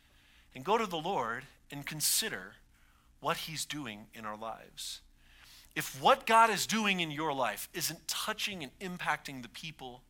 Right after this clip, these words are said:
around you, what is the Lord really doing in you? We cannot be insulated.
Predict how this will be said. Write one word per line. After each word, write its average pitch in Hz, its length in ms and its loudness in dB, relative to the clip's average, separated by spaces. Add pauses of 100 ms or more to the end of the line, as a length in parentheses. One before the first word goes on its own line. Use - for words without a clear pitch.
around 135 420 0
you, 107 340 -16 (680)
what 208 240 -4 (140)
is 175 300 -8
the 147 120 -12
Lord 147 360 -10
really 131 380 -12
doing 127 440 -16
in 120 180 -12
you? 127 240 -14 (1700)
We 151 100 -8
cannot 196 560 2
be 127 140 -10
insulated. 107 600 -6